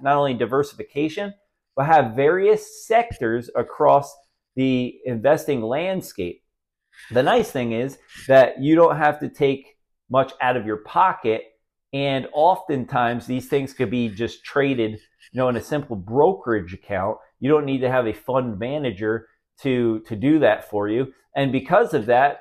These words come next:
the fees are very minimal, and the money is being kept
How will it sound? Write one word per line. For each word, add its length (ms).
the 240
fees 500
are 500
very 360
minimal, 580
and 260
the 80
money 440
is 140
being 440
kept 300